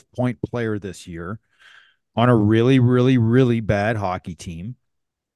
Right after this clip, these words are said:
And, uh, I think the best years of Casey are gonna be starting ba-, next year. He's twenty-five. He's got,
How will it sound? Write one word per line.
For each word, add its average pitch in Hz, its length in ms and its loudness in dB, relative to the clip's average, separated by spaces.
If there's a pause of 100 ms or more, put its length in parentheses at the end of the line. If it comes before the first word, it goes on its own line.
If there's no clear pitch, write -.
(260)
And, 117 580 0
uh, 113 440 2
I 110 120 0
think 123 320 -4
the 117 100 0
best 120 560 0
years 120 380 2
of 117 160 -6
Casey 117 520 -4
are 107 160 -6
gonna 113 160 -6
be 107 160 -8
starting 107 680 -4
ba-, 110 260 -6 (100)
next 101 400 -12
year. 135 380 -4
He's 110 240 -6
twenty-five. 139 640 -4
He's 123 240 -8
got, 143 280 0